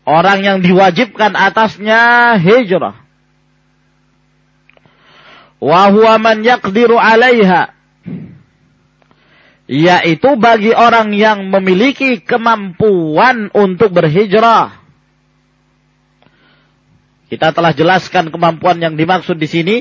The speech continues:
Memiliki bekal, kekuatan untuk sampai ke tempat dan ke negeri hijrah.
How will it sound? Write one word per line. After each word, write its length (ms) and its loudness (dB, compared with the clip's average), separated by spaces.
Memiliki 720 -2
bekal, 560 0
kekuatan 880 0
untuk 320 0
sampai 400 -2
ke 80 -4
tempat 400 -4
dan 320 -2
ke 80 -4
negeri 320 -2
hijrah. 480 2